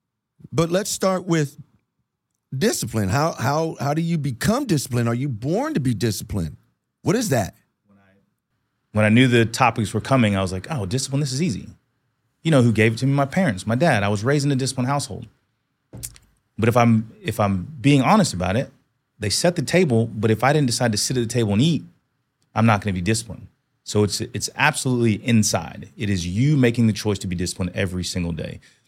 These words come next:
Speaker 2: There's theories that say people are born with it, but how are you born with discipline? You're a baby. You don't know anything, right? You know me. That's it. Again, you can have parents that are super disciplined, and they set the table for you, but you can choose not to be that.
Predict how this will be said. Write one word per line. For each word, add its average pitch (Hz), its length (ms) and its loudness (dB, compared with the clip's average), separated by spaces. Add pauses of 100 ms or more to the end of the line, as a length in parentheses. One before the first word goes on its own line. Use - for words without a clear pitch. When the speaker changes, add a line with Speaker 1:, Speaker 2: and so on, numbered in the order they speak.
(460)
Speaker 2:
There's 139 240 4
theories 139 340 4
that 117 100 0
say 120 180 2
people 117 220 0
are - 40 6
born 110 220 4
with 117 120 4
it, 107 80 0
but 101 180 -4 (200)
how - 160 -4
are 135 60 2
you 120 100 2
born 101 280 2
with 85 100 -4
discipline? - 480 -8 (100)
You're 117 160 -2
a - 20 -2
baby. 113 280 0
You 92 40 0
don't 135 120 0
know 107 120 2
anything, 110 500 -2
right? 101 120 -2
You 113 100 4
know 104 120 4
me. 127 380 4 (180)
That's - 160 -4
it. 120 200 0 (840)
Again, 113 340 4
you 104 320 -6
can 101 120 -2
have 110 200 2
parents 131 300 0
that 123 80 0
are 110 40 0
super 123 260 -2
disciplined, 127 500 -2
and - 100 -10
they 95 40 -4
set 113 200 0
the 113 80 -2
table 123 260 0
for 139 140 0
you, 139 80 -4
but 110 160 -2
you 156 120 0
can 143 120 0
choose 175 300 0
not 127 220 -2
to 123 80 -8
be 123 140 -2
that. - 200 -6